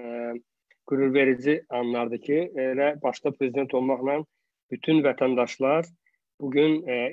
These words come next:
işğalçıların tamamən, e, bir nəfər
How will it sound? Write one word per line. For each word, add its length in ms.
işğalçıların 880
tamamən, 540
e, 60
bir 260
nəfər 420